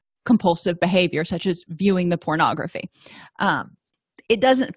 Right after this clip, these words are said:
fit nicely into that category because obsessive compulsive disorder is really more about anxiety. So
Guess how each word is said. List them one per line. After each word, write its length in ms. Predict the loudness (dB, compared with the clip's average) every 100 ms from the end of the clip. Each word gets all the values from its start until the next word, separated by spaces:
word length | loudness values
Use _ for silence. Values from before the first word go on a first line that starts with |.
| 0
fit 180 | 0 0
nicely 540 | 0 0 0 -2 -2
into 200 | 0 -2
that 200 | 0 -2
category 640 | 0 0 0 0 -4 -4 -6 -6
because 260 | -4 -4
obsessive 520 | -4 0 0 2 -2
compulsive 560 | -2 0 0 0 -4 -6
disorder 420 | -6 0 2 2
is 200 | 0 -2
really 240 | 0 2 2
more 200 | 2 2
about 240 | 2 0 -2
anxiety. 720 | -4 0 2 2 0 -6 -14 -20 -20 -20 -6
So 300 | 0 2